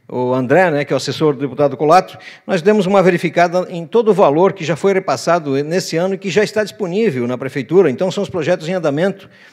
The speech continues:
do deputado Valdir Colato, além do um milhão que nós trouxemos, aquela verba lá de, de Brasília,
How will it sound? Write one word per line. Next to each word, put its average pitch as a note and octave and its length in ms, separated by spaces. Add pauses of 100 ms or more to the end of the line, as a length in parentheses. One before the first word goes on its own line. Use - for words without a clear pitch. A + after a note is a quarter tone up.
(300)
do D#3 140
deputado D#3+ 420
Valdir D#3+ 260
Colato, F#3 480 (260)
além G3+ 280
do G#3 120
um A3+ 60
milhão F#3+ 360
que F#3+ 80
nós - 260 (340)
trouxemos, D#3+ 420
aquela D3+ 180
verba D3 260
lá D3+ 80
de, C#3 340
de B2+ 400
Brasília, D3+ 600